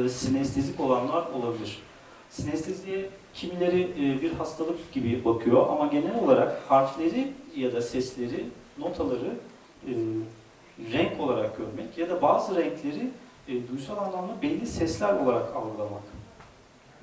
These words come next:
Bunu zannedersem biz sinestezi olarak, e, olmadığımız sürece empati kurmak ya da içselleştirmek çok zor. E, ama, e, bu şekilde yapılabilecekler, özellikle plastik sanatlarla uğraşıyorsanız,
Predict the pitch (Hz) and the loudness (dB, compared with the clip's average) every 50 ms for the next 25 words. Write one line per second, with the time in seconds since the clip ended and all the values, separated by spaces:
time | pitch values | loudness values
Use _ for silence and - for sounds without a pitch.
0 | 120 120 - 294 - 240 226 208 220 226 226 226 202 196 180 - 196 202 196 190 | -16 -12 -10 -8 -8 -6 -4 0 0 0 0 2 2 2 2 4 2 2 0 0
1 | 185 185 - - - 175 175 180 180 - - 175 180 185 202 202 196 - 170 156 | -2 -6 -8 -8 -4 -4 -4 -4 -4 -4 -2 -2 -2 -2 -2 -2 -2 -2 -2 0
2 | 156 180 175 170 170 - - - 175 151 143 139 139 139 139 143 160 160 180 185 | 4 6 6 6 6 2 -6 -8 -4 -2 0 0 0 0 -2 -2 0 0 0 0
3 | 175 170 147 147 139 135 139 - - 139 139 135 127 - - - 143 - - 170 | 0 0 0 0 -2 -2 -4 -6 -6 -4 -4 -4 -4 -4 -4 -6 -6 -6 -6 -8
4 | 170 - - - - 170 165 160 160 160 156 160 156 151 - 120 - - - 135 | -8 -8 -10 -14 -14 -14 -10 -10 -10 -8 -8 -10 -8 -6 -6 -6 -6 -6 -10 -14
5 | 135 135 131 131 143 - - - - 147 294 - 294 294 - - - - - - | -14 -12 -10 -10 -10 -10 -8 -2 0 2 2 2 0 -2 -4 -6 -8 -8 -8 -10
6 | - - 151 156 - - 110 123 - - - - - - - - - - - - | -10 -12 -12 -10 -8 -4 -4 -4 -4 -6 -10 -16 -20 -20 -20 -20 -20 -20 -20 -20
7 | - - - - 131 123 - - - 143 156 170 175 175 - - - - 147 135 | -20 -20 -14 -10 -8 -6 -6 -4 -4 0 4 4 4 4 4 0 -8 -8 -6 -4
8 | 127 123 120 120 120 120 117 117 117 113 117 113 - - - - - - - 139 | -4 -4 -4 -4 -6 -6 -6 -6 -6 -6 -8 -8 -12 -16 -20 -20 -20 -16 -14 -14
9 | - - - 196 190 185 180 170 170 170 170 170 170 - - 147 143 147 151 156 | -12 -10 -10 -10 -10 -10 -10 -6 -2 -2 0 0 -2 -2 -4 -4 -4 -4 -2 0
10 | 156 156 156 156 156 151 151 151 147 - 156 156 151 151 147 143 139 135 151 151 | 0 0 0 -2 -6 -8 -8 -10 -10 -8 -6 -4 -2 -4 -4 -4 -10 -8 -6 -6
11 | 156 - - - 165 - - 147 147 143 143 147 143 - - 170 147 139 - - | -6 -6 -6 -8 -8 -8 -4 -2 -2 -2 -2 -2 -6 -6 -8 -6 -4 -4 -4 -2
12 | - 120 120 117 113 113 113 - - - 135 117 117 117 - - 127 117 - - | -2 -2 0 0 0 -2 -2 -2 -4 -6 -6 -6 -6 -6 -6 -6 -8 -8 -8 -8
13 | - - 196 - - - | -10 -10 -10 -10 -12 -14